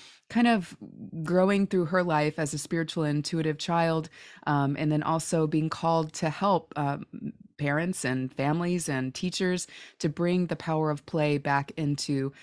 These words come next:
children's development. So not only helping them learn academics, but also just tapping into that power in general. And I would imagine, and I'm, I'm gonna learn about, a lot about her on this show as well as, uh, as much as you are,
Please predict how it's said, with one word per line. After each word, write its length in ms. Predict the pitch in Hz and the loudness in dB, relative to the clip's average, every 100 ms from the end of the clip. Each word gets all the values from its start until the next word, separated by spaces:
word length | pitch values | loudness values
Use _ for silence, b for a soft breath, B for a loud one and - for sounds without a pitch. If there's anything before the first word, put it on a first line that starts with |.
| b | b
children's 400 | - 151 139 131 | -4 -2 0 -2
development. 560 | - 127 127 127 127 - | -2 0 -2 -2 -6 -4
So 100 | 143 | 0
not 220 | 143 139 | 2 2
only 200 | 139 139 | 0 0
helping 360 | 131 139 147 139 | -2 -2 0 0
them 180 | 131 147 | 0 2
learn 300 | 151 147 147 | 2 2 0
academics, 580 | 139 143 170 151 - | -2 0 2 0 -2
but 140 | - 143 | -4 -2
also 340 | 135 - 143 | -2 -2 -2
just 340 | 131 135 - B B B B | -2 -4 -4 B B B B
tapping 320 | - 165 208 190 | -2 0 2 2
into 140 | 185 | 2
that 220 | 175 175 | 2 0
power 280 | - 165 175 | 0 2 2
in 140 | 165 | 2
general. 380 | 151 170 202 131 | 2 2 2 0
And 140 | 127 139 | 2 0
I 120 | 139 | 0
would 120 | 139 | 0
imagine, 420 | 151 214 214 143 | 2 2 2 0
and 120 | 143 151 | -2 -2
I'm, 120 | 160 - | -6 -4
I'm 80 | 170 | -2
gonna 180 | 165 151 | 0 2
learn 160 | 151 147 | 2 2
about, 200 | 151 - | 0 0
a 60 | 160 | 2
lot 160 | 156 | 4
about 240 | 151 151 156 | 4 2 2
her 240 | 156 - | 2 2
on 160 | 151 147 | 0 0
this 240 | 147 - | -2 -2
show 340 | - 151 151 147 | 0 2 2 0
as 220 | 151 143 | -4 -2
well 180 | 151 147 | -2 -2
as, 220 | 147 151 | -2 -4
uh, 40 | |
as 200 | 127 139 160 | -2 -2 -2
much 160 | 151 | -2
as 100 | 151 | -2
you 120 | 196 175 | 2 2
are, 180 | 135 | 2